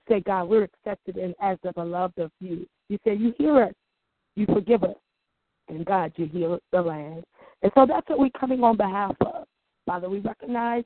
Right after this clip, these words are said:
and we can understand, God, that, and we can see that, God, we have forgiven and that you hear us. But, God, we're, we, we, we are expecting the manifestation, God,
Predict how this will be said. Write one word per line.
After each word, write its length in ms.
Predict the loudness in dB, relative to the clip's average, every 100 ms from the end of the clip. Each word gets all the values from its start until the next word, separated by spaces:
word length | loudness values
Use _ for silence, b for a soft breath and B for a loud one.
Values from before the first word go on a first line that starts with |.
| -6
and 160 | -6
we 80 | -6
can 180 | -6 -4
understand, 680 | -2 -4 -4 -2 0 0 -4
God, 200 | -4 -4
that, 120 | -6 B B 4
and 140 | 4
we 80 | 4
can 200 | 2 -4 -4 _ _
see 140 | -4 0
that, 220 | 0 0
God, 200 | -4 -2
we 160 | -4
have 120 | -6 -4
forgiven 460 | -4 2 4 4
and 180 | 0 -2
that 120 | -2 -4 -18 -8
you 140 | -4
hear 120 | -4 -6
us. 60 | -14 _ b b -8
But, 120 | -2
God, 180 | 0 4
we're, 260 | 2 0 -2
we, 140 | 2 4
we, 200 | 6 4
we 220 | 4 2 4
are 160 | 2
expecting 580 | 0 -6 -6 -2 2 4
the 60 | 4
manifestation, 1300 | 4 2 0 0 0 0 -8 -10 -10 -8 -4 -4 -6 _ _ _ -4
God, 300 | 0 0